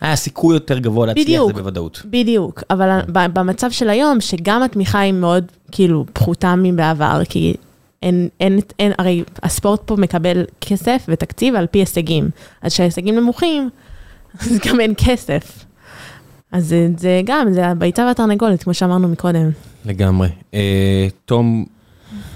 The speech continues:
Speaker 1: וילדר שואל, "איך לא עשו לדייגו שוורצמן עלייה בגיל צעיר לישראל?"
Speaker 2: למה שיעשו? למה שהוא היה בא לפה?
Speaker 1: <laughs> זהו, זה בדיוק הנקודה.
Speaker 2: זה כמו שקרצב, כולם אומרים, כאילו, "הוא ישראלי." לא, הוא לא ישראלי. אנשים, הוא עבר לרוסיה כי הוא לא קיבל פה שקל.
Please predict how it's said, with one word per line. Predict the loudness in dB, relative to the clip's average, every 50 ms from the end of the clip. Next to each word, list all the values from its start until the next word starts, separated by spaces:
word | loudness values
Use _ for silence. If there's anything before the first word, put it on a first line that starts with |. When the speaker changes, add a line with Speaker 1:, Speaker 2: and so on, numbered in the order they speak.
| -20 -18 -8
Speaker 1:
וילדר | -4 -2 0 0 0 -2
שואל, | -2 -2 -2 -2 -2 -2
"איך | -2 -2 0
לא | 0 0
עשו | 0 0 -2 -2 0 0 2 0
לדייגו | 0 0 0 -2 0 0 0 0 0 0 0 -2
שוורצמן | -4 -2 -2 0 0 0 -2 0 0 2 2
עלייה | 2 2 0 0 0 0
בגיל | 0 0 0 0 0 0
צעיר | 0 0 0 0 0 0
לישראל?" | -2 -2 -4 -4 -4 -4 -2 -2 -2 -2 -4 -8 -12 _ _ _ _ _ _ _ _ _ _ _ -2 0
Speaker 2:
למה | 2 2 2 2 0
שיעשו? | 0 -2 0 0 0 0 0 0
למה | 2 2 2 2
שהוא | 2 0 0
היה | 0
בא | 0 0 0
לפה? | 0 -2 -2 0 0 0 0 0
Speaker 1:
<laughs> |
זהו, | 0 -2 0 0 0 0 0 -2
זה | 0 0 0
בדיוק | 0 2 2 2 2
הנקודה. | 2 0 -2 -2 -2 -2 0 0 -2 -2 -4 -8 -10 -10 -10 -10 -12 -14 -8 -6
Speaker 2:
זה | -4 0
כמו | 0 0 2
שקרצב, | 2 0 -2 -2 -2 -2 -2 -2 -2 0 0 -2 -2 -2
כולם | -2 0 0 2 2 2
אומרים, | 2 2 2 2 0 0
כאילו, | 0 0 0 0 2 2
"הוא | 2 0
ישראלי." | 0 0 -2 -2 0 2 2 2 0 0 -2
לא, | 0 0 2
הוא | 2 2
לא | 2 2 0
ישראלי. | -2 -2 -2 -2 0 0 0 -2 -2 -2 -4 -6 -8 -14 _ -20 -20 -20 _ -8 -2
אנשים, | 0 0 0 0 0 -2 0 0
הוא | 2
עבר | 2 2 2 2
לרוסיה | 2 2 0 0 -2 -2 -2 0
כי | 0
הוא | 0
לא | 0 0
קיבל | 0 0 -2 0
פה | 0 0
שקל. | -2 -2 -4 -4 -2 -2 0